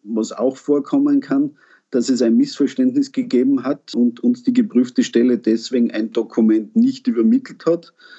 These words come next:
nachdem wir nicht fragen konnten, weil wir nicht wussten, dass es existiert. Also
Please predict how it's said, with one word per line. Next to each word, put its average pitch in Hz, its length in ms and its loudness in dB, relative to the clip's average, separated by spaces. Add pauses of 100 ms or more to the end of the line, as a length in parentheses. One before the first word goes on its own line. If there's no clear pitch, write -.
(140)
nachdem 127 480 2
wir 135 80 2
nicht 127 200 -2
fragen 120 320 0
konnten, 131 360 -2
weil 120 120 0
wir 120 100 0
nicht 117 220 -2
wussten, 123 300 -2
dass 117 160 0
es 110 120 -2
existiert. - 720 -4 (920)
Also 110 300 0